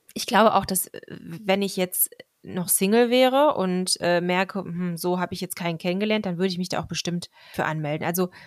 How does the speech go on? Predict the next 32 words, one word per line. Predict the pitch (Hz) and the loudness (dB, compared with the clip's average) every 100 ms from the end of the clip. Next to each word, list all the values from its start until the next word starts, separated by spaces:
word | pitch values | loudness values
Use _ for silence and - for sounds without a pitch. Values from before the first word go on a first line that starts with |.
| - - | -20 -14
wie | 185 208 | -2 2
gesagt, | 208 208 | 2 2
ich | |
habe | 214 | 0
da | 220 | 0
so | 202 | 0
ein | |
bisschen | 202 220 214 | 0 0 0
Respekt | 175 - 240 - | -2 0 0 0
vor, | - 285 | 2 4
das | 233 | 4
ist | 190 | 0
so | - | -2
die | 170 | -2
eine | - 262 294 | -2 -2 0
Sache. | 269 | 0
Und | 240 | 0
die | 208 | -2
andere | 202 226 220 | -2 -2 0
Sache | 208 208 214 196 | 2 0 0 0
war, | 202 | 2
dass | 202 202 | 2 0
ich | 202 - - | -4 -8 -10
bisher | 190 190 208 202 | -4 -2 2 2
immer | - 202 190 | 4 2 2
irgendwie | 208 190 185 | 0 0 0
so | 185 | 2
jemanden | 226 220 196 185 | 2 2 0 0
kennengelernt | 208 226 240 220 214 | -2 0 0 0 0
habe, | 220 202 | 2 4
dass | 185 185 | 4 -2
ich | 190 | -6